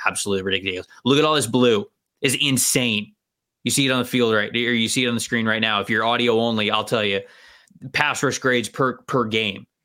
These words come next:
This isn't in order, but I'm just highlighting. He had a ninety-three point eight, a ninety-five point six, a ninety-one point five, a ninety-four point two, a ninety-three point seven, and a ninety-one point eight all this year.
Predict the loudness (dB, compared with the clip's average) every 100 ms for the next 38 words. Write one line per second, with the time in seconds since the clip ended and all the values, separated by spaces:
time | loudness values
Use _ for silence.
0 | _ -2 0 2 2 0 0 2 4 4
1 | 0 0 -2 0 0 0 -2 -4 -12 _
2 | _ _ -2 2 2 0 -2 0 0 0
3 | 0 0 0 0 0 0 -2 -2 -4 -2
4 | -2 0 -2 -2 -2 -2 0 -2 -2 -4
5 | -2 -4 -2 -2 -2 -2 -2 -2 -4 -2
6 | 0 0 -2 0 0 2 0 -2 -4 -4
7 | -4 -2 -2 -2 -2 -2 -2 -2 -2 -2
8 | -4 -4 -4 -2 -2 -4 -2 2 2 2
9 | 0 0 0 -2 -6 -6 -2 0 -2